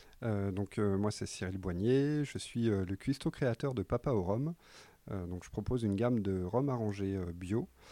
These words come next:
Euh, l'idée c'était de proposer des rhums arrangés qui descendent tous en dessous des trente degrés, de façon à être axés plus sur le côté saveur plutôt que sur le côté alcooleux. Euh, voilà, en fait je fais des associations de saveurs, euh, sur, euh,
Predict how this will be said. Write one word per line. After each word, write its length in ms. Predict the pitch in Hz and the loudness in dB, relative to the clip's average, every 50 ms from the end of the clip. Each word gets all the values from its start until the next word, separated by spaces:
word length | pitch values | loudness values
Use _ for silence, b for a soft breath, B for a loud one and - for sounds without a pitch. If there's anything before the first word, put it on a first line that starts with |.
| b b b b b b - - - | b b b b b b -20 -12 -8
Euh, 200 | 98 95 92 92 | -6 -4 -4 -4
l'idée 260 | 92 101 101 107 131 139 | -4 -6 -2 -2 -2 -2
c'était 160 | - - 127 | 0 -2 -4
de 60 | - | -2
proposer 480 | - - 113 - - 107 98 113 127 123 | -2 -2 -2 0 0 0 2 2 2 2
des 100 | 113 104 | 2 4
rhums 200 | 98 113 113 107 | 4 4 4 4
arrangés 380 | 101 101 104 98 107 123 127 | 4 4 2 2 2 0 0
qui 140 | - - 107 | 0 -2 -4
descendent 340 | 101 98 - - 101 95 - | -4 -2 -2 0 -2 -2 -2
tous 240 | - - - - 127 | -4 -8 -6 -4 -4
en 60 | 113 | -4
dessous 260 | - - - 127 123 | -4 -4 -4 -4 -4
des 260 | 120 107 98 90 92 87 | 0 0 0 0 0 -4
trente 280 | - - - 120 117 107 | -4 -2 0 0 2 2
degrés, 520 | 104 95 92 95 104 120 127 143 151 - - | 2 0 0 0 0 0 0 -2 -2 -4 -6
de 120 | 117 104 | -6 -6
façon 560 | 95 - 98 95 - - 135 131 131 131 127 | -6 -4 -6 -6 -4 -2 0 2 2 2 2
à 40 | 113 | 2
être 200 | 104 - - - | 0 -2 -4 -6
axés 340 | 95 - - - 123 127 123 | -8 -8 -6 -2 -2 -2 -2
plus 220 | - - - 135 | -2 -4 -4 -4
sur 200 | 135 - - - | -4 -4 -4 -6
le 40 | 101 | -4
côté 260 | - - 104 - 110 | -4 -4 -4 -4 -4
saveur 560 | 110 - - 107 98 92 107 120 143 - - - b b b b b - | -6 -2 0 0 2 2 2 0 0 -2 -8 -20 b b b b b -14
plutôt 320 | - - 104 - 123 127 | -12 -10 -6 -2 -2 -2
que 60 | 127 - | -2 -2
sur 120 | - 110 | -4 -6
le 60 | 101 | -4
côté 300 | - - 98 - - 107 | -2 -4 -4 0 0 0
alcooleux. 480 | 101 87 85 - - 98 92 107 143 - - B B B B B B B B B B B _ _ - - | 0 0 -2 -4 -4 -2 0 0 -2 -4 -8 B B B B B B B B B B B _ _ -10 -8
Euh, 200 | 98 90 87 85 87 87 87 87 90 92 98 95 92 - - | -6 -6 -6 -6 -6 -8 -8 -8 -10 -12 -12 -14 -14 -14 -10
voilà, 520 | - 87 87 85 90 95 110 117 120 131 127 | -8 -8 -8 -6 -6 -4 -4 -2 -2 -2 -2
en 80 | 120 | -2
fait 180 | 104 - - 110 - | -2 -4 -4 -6 -4
je 40 | - | -2
fais 120 | - 104 | -2 0
des 180 | 98 95 85 104 | 0 0 2 0
associations 480 | 107 - - - - 113 - - 117 | 0 0 -2 -2 -2 -2 0 0 0
de 60 | 107 | 0
saveurs, 420 | - - - 92 101 107 113 101 98 | 0 -2 -2 0 2 2 2 2 0
euh, 120 | 90 87 87 | -2 -2 -4
sur, 320 | - - - - 90 87 | -6 -6 -6 -4 -4 -2
euh, 80 | 85 | -4